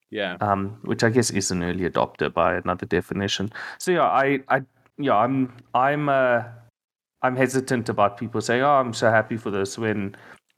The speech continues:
Speaker 2: it's Musk and it's fanboyism and all of that. But if people have read the terms and conditions and they have said, "Oh, that's exactly what I need for my specific internet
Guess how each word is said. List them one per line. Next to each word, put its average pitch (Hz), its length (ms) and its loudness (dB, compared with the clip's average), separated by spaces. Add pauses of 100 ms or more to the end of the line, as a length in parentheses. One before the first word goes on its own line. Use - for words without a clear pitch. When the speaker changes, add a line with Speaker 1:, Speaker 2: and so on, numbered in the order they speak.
Speaker 2:
it's 113 180 -4
Musk 131 640 2 (160)
and 101 320 0
it's 98 260 -2
fanboyism 127 1040 2
and 101 100 -2
all 104 200 0
of 104 80 -4
that. 98 200 4
But 120 200 2 (340)
if 170 180 4
people 196 560 2 (200)
have 143 220 4
read 147 300 4
the 139 60 0
terms 139 340 2
and 135 140 0
conditions 120 580 2
and 110 160 0
they 117 380 4 (480)
have 110 140 -6
said, 123 240 2
"Oh, 120 180 4
that's 110 260 2
exactly 113 440 0
what 110 160 2
I 107 80 4
need 120 280 -2
for 110 120 -4
my 104 240 4
specific 110 640 -4
internet 110 600 -2